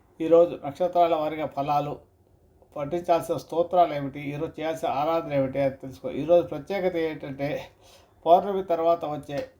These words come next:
చవితి కాబట్టి ఇది సంకష్ట చతుర్థి. ఈరోజు ప్రదోష కాలంలో జరుపుకుంటారు. సాయంకాల సమయం నాలుగు నుంచి ఆరున్నర మధ్యలో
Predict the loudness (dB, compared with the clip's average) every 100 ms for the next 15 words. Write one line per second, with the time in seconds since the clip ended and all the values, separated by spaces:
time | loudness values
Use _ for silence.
0 | -6 -6 -2 -2 -2 0 -2 -4 -8 -10
1 | -18 _ _ _ _ _ _ -2 0 -2
2 | -6 _ _ -16 -10 -8 -6 -2 0 0
3 | -2 -2 2 0 0 -10 -12 -20 -20 _
4 | _ _ 2 4 2 -2 -6 0 2 2
5 | -4 -4 -2 -6 -4 -6 -6 -10 -4 -2
6 | -4 -10 -20 -20 -20 -20 _ -2 4 4
7 | 4 2 2 0 -2 -2 -4 -6 -2 -2
8 | -2 -6 0 4 4 2 -2 -6 -6 -6
9 | -4 -4